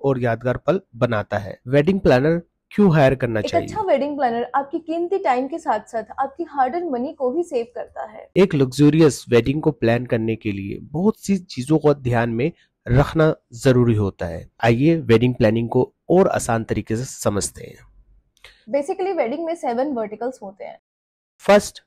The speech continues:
Speaker 1: वेन्यू and accommodation। वेडिंग में वेन्यू and accommodation बहुत इंपॉर्टेंट रोल प्ले करता है। एक अच्छे होटल को बुक करने के लिए प्रॉपर्टी को मेंटेन होना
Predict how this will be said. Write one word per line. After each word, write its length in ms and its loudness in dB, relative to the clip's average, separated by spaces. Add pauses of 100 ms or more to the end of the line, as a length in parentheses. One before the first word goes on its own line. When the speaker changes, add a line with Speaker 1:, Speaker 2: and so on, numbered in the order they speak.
Speaker 1:
वेन्यू 440 4
and 320 0
accommodation। 760 0 (960)
वेडिंग 380 4
में 160 6
वेन्यू 440 4
and 200 0
accommodation 600 -2
बहुत 280 0
इंपॉर्टेंट 520 -4
रोल 160 -2 (360)
प्ले 140 6
करता 340 -6
है। 180 -8 (380)
एक 180 -2
अच्छे 240 0
होटल 380 4
को 140 -6
बुक 240 -4
करने 280 0
के 140 -6
लिए 220 -2 (360)
प्रॉपर्टी 380 2
को 180 2
मेंटेन 420 0
होना 260 0